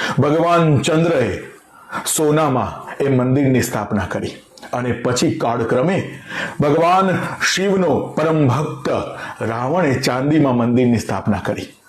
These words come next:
અને પછી દ્વાપરમાં કૃષ્ણ ભગવાને આખું જ મંદિર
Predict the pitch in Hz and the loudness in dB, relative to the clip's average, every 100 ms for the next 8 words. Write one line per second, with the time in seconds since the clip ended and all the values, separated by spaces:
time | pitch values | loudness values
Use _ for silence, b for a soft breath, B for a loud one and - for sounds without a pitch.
0 | - 110 123 110 127 - 123 B B - | -8 -4 -4 -2 0 2 0 B B 0
1 | 113 117 123 139 127 117 135 123 131 107 | 0 0 0 0 0 0 0 0 0 0
2 | 107 117 156 165 117 - B B - 170 | 0 0 2 2 0 -2 B B -2 0
3 | 170 233 220 156 135 147 151 151 117 B | 0 2 2 2 2 2 4 4 2 B